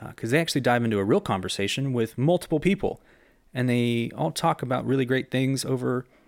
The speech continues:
some delicious coffee that they rate. So, um, the Mediocre Podcast, go check 'em out. But the band name, um, or that's where I'm, kind of the most important part, is Mediocre at Best. Um, I'm really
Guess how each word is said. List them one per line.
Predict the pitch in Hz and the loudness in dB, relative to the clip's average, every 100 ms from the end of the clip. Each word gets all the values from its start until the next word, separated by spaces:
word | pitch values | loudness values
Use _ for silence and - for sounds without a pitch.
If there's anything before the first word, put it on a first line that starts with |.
| _ | _
some | - | -2
delicious | 160 160 151 | 2 2 0
coffee | 143 180 - | -2 -2 -2
that | 120 107 | -2 0
they | 101 | 0
rate. | 98 98 - - _ _ _ _ _ _ _ | 0 -2 -6 -14 _ _ _ _ _ _ _
So, | - - 117 113 113 | -2 2 4 4 4
um, | 113 110 110 110 113 _ _ _ _ _ _ _ - _ | 2 2 2 -2 -6 _ _ _ _ _ _ _ -20 _
the | - | -4
Mediocre | 190 202 233 - 113 | -2 0 0 0 0
Podcast, | 104 92 - - | 0 -2 -6 -10
go | - | -6
check | - 160 | -4 0
'em | 139 | 2
out. | 120 - - - - - | 0 -2 -16 -20 -20 -6
But | 113 | -4
the | |
band | 104 143 214 185 | 2 4 6 4
name, | 98 90 87 - _ _ _ | 2 0 -6 -12 _ _ _
um, | 110 - 62 69 110 | -10 -8 -12 -10 -6
or | 107 | -6
that's | - 104 - | -6 -8 -8
where | - | -10
I'm, | - - - | -12 -16 -8
kind | - 104 | -8 -6
of | |
the | 98 | -8
most | - - | -10 -12
important | - 160 - | -2 0 0
part, | 107 120 - _ _ _ _ _ _ - - _ | -2 -2 -6 _ _ _ _ _ _ -18 -18 _
is | 123 107 | 2 4
Mediocre | 113 113 101 - | 4 4 2 0
at | 92 | -6
Best. | - - - - _ _ _ _ _ - _ _ - | -6 -8 -10 -14 _ _ _ _ _ -20 _ _ -10
Um, | 104 101 - - | -10 -10 -12 -8
I'm | - 104 | -6 -2
really | 107 101 98 | 0 0 0